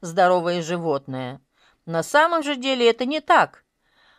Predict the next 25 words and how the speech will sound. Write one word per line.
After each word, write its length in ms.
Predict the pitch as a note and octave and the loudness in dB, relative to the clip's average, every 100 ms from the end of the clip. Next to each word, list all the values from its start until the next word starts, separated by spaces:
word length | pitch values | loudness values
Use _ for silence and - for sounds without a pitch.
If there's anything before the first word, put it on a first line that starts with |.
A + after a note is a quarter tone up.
| _ _ | _ _
Очень 420 | D4+ D#4+ - G3+ | 2 2 0 -2
простым 440 | G#3 A#3 - A#3+ | 0 0 0 -2
аргументом 720 | G#3 G#3+ C#4+ G#4 G#4 A#3+ F#3+ - | 0 -2 -4 -4 0 0 -2 -6
этих 300 | G#3+ A3+ A3 | -6 -6 -4
выводов 440 | A#3 G3+ D3+ D#3 | -2 0 0 -2
является 520 | - G#3 D4+ F4 - A#3+ | -6 -2 0 0 -2 -8
пример 360 | B3 A#3+ B3 | -4 0 0
животных, 640 | G#3 C4 E4 A#4+ - E3+ | 0 -2 0 0 -4 -6
рацион 440 | F#3+ F3+ G#3 A3+ G#3 | -8 -8 -2 0 2
которых 520 | - C4+ F4+ F#4 - | 0 2 0 0 -2
никто 500 | G3 G#3 G3+ _ F4+ | -6 -6 -6 _ -2
и 80 | F4+ | 0
никогда 480 | E4+ D4+ C#4 B3 C4+ | 0 2 2 2 0
не 120 | C4 | 2
балансировал. 880 | A#3+ B3 B3 - F#3+ C#3+ C3 B2+ - _ _ _ _ | 4 4 0 -6 -4 -2 -4 -6 -10 _ _ _ _
Например, 480 | - F3+ G3 G3 F#3+ | -8 -6 0 0 0
дикие 400 | F#3 B3+ C#4 C4+ | -4 -4 -2 -2
животные, 640 | C#4 D4+ E4+ - D#3+ D3 | -2 4 4 4 -4 -8
бездомные 720 | D3 E3+ D3+ F#3 D#4 F4+ C#4+ | -6 -8 -2 2 2 2 -2
животные, 760 | G3 G#3+ F#3+ D#3+ D3 C#3 B2+ C3+ _ _ - | -2 -2 0 -2 -2 -8 -8 -10 _ _ -10
животные, 640 | E3+ F#3 A#3+ F4+ D#4+ B3+ | -6 0 0 0 -2 -4
живущие 560 | F3 F#3 G3 G3 B3 B3 | -4 -6 -6 -6 -6 -8
в 60 | |
сельской 500 | - E4+ D#4+ - A3 | -6 -4 -4 -4 -4
местности. 800 | F#3+ D3+ C#3+ C3+ C#3 - C3+ | -2 -4 -6 -14 -14 -12 -12